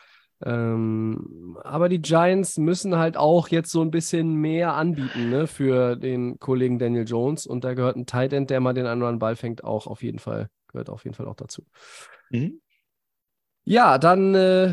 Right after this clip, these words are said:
Speaker 1: zu Gilmore, weiß ich nicht, habe ich jetzt gar nicht gesagt. Ähm,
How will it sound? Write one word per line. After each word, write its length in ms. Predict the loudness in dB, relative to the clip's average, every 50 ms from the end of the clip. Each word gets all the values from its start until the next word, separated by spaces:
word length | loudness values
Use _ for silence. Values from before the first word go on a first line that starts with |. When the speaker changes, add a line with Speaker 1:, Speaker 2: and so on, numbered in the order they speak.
| 0 -4
Speaker 1:
zu 160 | -4 -2 2
Gilmore, 460 | 4 6 6 6 6 6 4 4 4
weiß 160 | 4 4 4 4
ich 60 | 4
nicht, 80 | 2
habe 100 | 2 -2
ich 80 | -4 -4
jetzt 160 | -6 -4 -4
gar 120 | -2 -2 -2
nicht 120 | -2 -4
gesagt. 480 | -4 -4 -4 -4 -6 -6 -8 -12 -6 -2
Ähm, 360 | 0 0 0 0 0 -2 -6